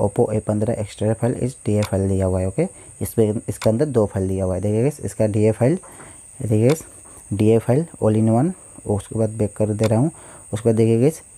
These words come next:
यहाँ पे Extra file, Android एक्सट्रैक्टर file दिया हुआ है। उसके बाद देखिए यहाँ पे देखिए उसके ऊपर format address दिया हुआ है, इसको मैं open करके दे रहा हूँ। ये main file है, म-, main काम यही है। ओके, उसके बाद मैं इसको cut कर दे रहा हूँ। उसके बाद दो number पे जो एम सी टी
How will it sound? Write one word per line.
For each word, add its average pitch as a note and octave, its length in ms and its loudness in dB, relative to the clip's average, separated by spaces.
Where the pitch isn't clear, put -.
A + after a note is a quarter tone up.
यहाँ A2 180 2
पे A#2+ 120 4
Extra G#2+ 260 -2
file, A2 340 -2
Android G#2 320 2
एक्सट्रैक्टर G#2+ 480 -2
file A2 240 2
दिया A2+ 180 4
हुआ A2+ 140 4
है। E3+ 120 -4
उसके A#2 200 -2
बाद A#2 60 2
देखिए B2 200 2
यहाँ A#2+ 220 0
पे B2+ 80 2
देखिए A#2+ 360 0
उसके A#2+ 220 -2
ऊपर C#3 240 2
format A2 380 0
address G#2+ 480 -2
दिया G2+ 160 0
हुआ G2 140 0
है, F#2+ 100 -2
इसको A2 260 -4
मैं A2+ 140 2
open A2+ 200 0
करके A2 260 0
दे A2 120 0
रहा B2 80 2
हूँ। C#3+ 160 0
ये A2+ 140 4
main A#2 280 0
file G2 300 -2
है, G2 140 -2
म-, A2 220 0
main A2+ 220 2
काम C3 200 0
यही G#2 280 -2
है। G2 140 0
ओके, G#2+ 160 2
उसके - 140 -2
बाद - 120 0
मैं A#2+ 80 2
इसको B2 200 -2
cut G#2 200 -2
कर A2 160 0
दे A2 100 0
रहा A2+ 100 0
हूँ। E3 80 -2
उसके - 160 -2
बाद C3 100 2
दो A2+ 120 4
number B2+ 240 2
पे B2+ 80 -4
जो C3 240 2
एम A2+ 140 2
सी A#2+ 180 -2
टी B2 160 2